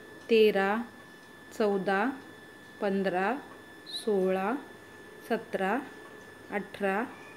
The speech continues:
एकोणीस, वीस, एकवीस, बावीस, तेवीस, चोवीस, पंचवीस आणि सव्वीस.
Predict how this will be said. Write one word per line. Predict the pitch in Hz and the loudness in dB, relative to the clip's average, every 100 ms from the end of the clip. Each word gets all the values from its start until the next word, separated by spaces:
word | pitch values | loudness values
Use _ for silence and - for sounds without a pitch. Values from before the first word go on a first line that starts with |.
| - - - - 196 | -18 -18 -18 -8 -4
एकोणीस, | 190 - 220 202 277 269 - - - - - - - | -2 2 4 4 2 0 -12 -16 -18 -18 -18 -18 -6
वीस, | 233 247 185 - - - - - - - - - - - | 2 4 4 -2 -14 -16 -18 -18 -18 -18 -18 -20 -8 -4
एकवीस, | 208 - 196 220 277 - - - - 190 | -4 -2 0 0 0 -4 -14 -16 -10 -8
बावीस, | 180 196 180 185 240 269 - - - - - - - 233 | -4 0 0 2 0 -2 -10 -16 -16 -18 -18 -18 0 6
तेवीस, | 214 190 214 269 - - - - - - - - - | 8 8 4 0 -4 -14 -18 -18 -18 -18 -18 -4 4
चोवीस, | 220 180 220 269 - - - - - - - - - | 4 4 2 -2 -6 -14 -16 -18 -20 -20 -20 -18 -6
पंचवीस | 214 214 208 202 247 285 - - 190 | 0 0 0 2 2 0 -8 -12 -6
आणि | 196 254 | 0 0
सव्वीस. | 262 285 233 160 160 - | 4 8 8 8 0 -2